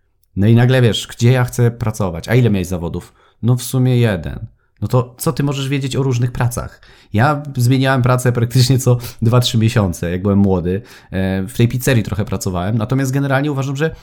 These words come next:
jak jesteś młody, to warto po-, tu popracować, tu trochę popracować, tu zobaczyć coś, e, i wtedy będziesz wiedział, gdzie ci się lepiej pracuje.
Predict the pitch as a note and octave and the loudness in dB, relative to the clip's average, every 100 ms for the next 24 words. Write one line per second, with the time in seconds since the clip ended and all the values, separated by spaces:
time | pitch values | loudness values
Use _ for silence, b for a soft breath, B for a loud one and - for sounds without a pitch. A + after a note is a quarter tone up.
0 | B B2+ D#3 E3+ - C3+ C#3 D3 D#3 - | B -4 -4 -4 -2 0 0 0 -2 -2
1 | D#3+ E3 - _ D#3+ - - C#3+ B2 G#2+ | -2 -4 -6 _ -12 -8 -4 -2 -2 -4
2 | - G2 - C3+ B2 G#2+ G2+ F#2 F2+ - | -4 -4 -4 0 0 0 -4 -6 -6 -2
3 | D3 - G2 C3 C3+ B2 - - G#2 E3 | -2 0 0 2 2 0 -4 -2 0 0
4 | - B B B B G#2+ G#2+ G#2+ B2+ D#3+ | -4 B B B B 0 0 0 -2 -2
5 | D#3 D3+ D3 G3 D3+ A#2+ A#2+ A#2 G#2 F#2 | -2 -2 -2 -2 0 -2 -2 0 0 -2
6 | F2+ F2 - D#2 | -4 -6 -8 -8